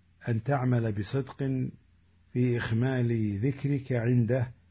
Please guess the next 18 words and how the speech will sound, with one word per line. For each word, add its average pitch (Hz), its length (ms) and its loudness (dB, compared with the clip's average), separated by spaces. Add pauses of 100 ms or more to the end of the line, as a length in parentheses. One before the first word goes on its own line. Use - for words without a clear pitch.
(420)
وإنقاص، 117 680 -2
وإنقاص 123 1000 -2 (400)
قدرك 123 520 0
بين 131 360 0
يديه، 156 600 0 (460)
معتذراً 151 760 2
إليه 147 560 2
من 139 200 0
تقصيرك 139 800 -2
وتفريطك 127 920 -2 (520)
وأخطائك 117 840 -2
بقولك: 117 800 -2 (460)
"رب 127 420 0
إني 123 580 2
ظلمت 123 480 -2
نفسي 131 600 -4
فاغفر 127 460 -4
لي"، 101 380 -4